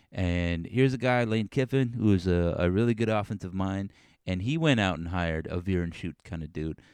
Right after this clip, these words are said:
He sees the value in it. So, you know, um, this is where, this is where it's going, and we need to be better in doing it. And it, there's gonna be some growing pains, but, you know, that's how it works. I can see that,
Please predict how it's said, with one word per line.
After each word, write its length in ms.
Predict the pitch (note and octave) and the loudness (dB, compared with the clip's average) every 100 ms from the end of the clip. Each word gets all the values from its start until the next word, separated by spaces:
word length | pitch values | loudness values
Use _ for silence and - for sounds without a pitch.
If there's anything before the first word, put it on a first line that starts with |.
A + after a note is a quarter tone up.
| _ | _
He 260 | - C#3+ E3+ | -4 -2 -2
sees 240 | D3+ A#2 | -2 -4
the 120 | G2+ | -2
value 420 | F2 D#2+ D#2 D#2 | 0 0 0 -2
in 100 | D2+ | -4
it. 180 | D#2 D#2 - - - | -4 -8 -12 -20 -10
So, 640 | - A2+ G#2 G#2 G2 F#2+ - _ _ _ _ _ | 6 8 10 10 10 6 0 _ _ _ _ _
you 120 | - G#2 | -2 0
know, 500 | C3 B2+ - - F2+ | 0 -4 -14 -6 -2
um, 520 | F2+ F2+ F2 E2+ F2 - _ _ _ _ _ | 0 0 -2 -4 -10 -20 _ _ _ _ _
this 180 | A2+ G#2+ | -4 -2
is 100 | A#2+ | -2
where, 220 | A2 A2+ G2+ | 2 2 2
this 200 | - A2 | -2 -2
is 120 | C#3 A#2 | 0 2
where 220 | A2 G#2 | 2 2
it's 140 | G2+ | -2
going, 340 | - A#2+ G#2 E2+ | 2 4 4 0
and 80 | |
we 80 | F2 | -2
need 140 | F#2+ F2+ | -2 -4
to 60 | |
be 100 | F2 | -6
better 280 | F2 E2+ E2+ | -4 -2 -2
in 120 | E2 | -4
doing 300 | E2+ A2+ G2 | -2 -2 -2
it. 120 | - - - - - _ | -8 -16 -20 -20 -20 _
And 760 | - G2 F#2 F2+ F2 E2+ E2 - - | 0 2 4 2 2 0 -4 -10 -6
it, 180 | F2 | -4
there's 180 | F2 F#2+ | -2 -2
gonna 160 | F#2+ F#2+ | -2 -4
be 60 | |
some 160 | F#2 F#2+ | -2 -4
growing 320 | G2+ G2 G#2+ | -2 0 0
pains, 360 | G#2 G#2 G#2+ G#2 | -2 -2 -2 -4
but, 280 | F2+ F2 D#2 | -2 -2 -2
you 80 | G#2 | -4
know, 220 | G#2 G#2+ - | -6 -8 -6
that's 200 | F2+ - | -6 -2
how 160 | F#2 | -2
it 40 | F2 | 0
works. 360 | G#2+ G#2+ - - _ _ _ - | 0 -2 -6 -20 _ _ _ 0
I 80 | B2+ | 0
can 160 | F3+ | 2
see 140 | - F#3 | 0 2
that, 200 | G#2 | 2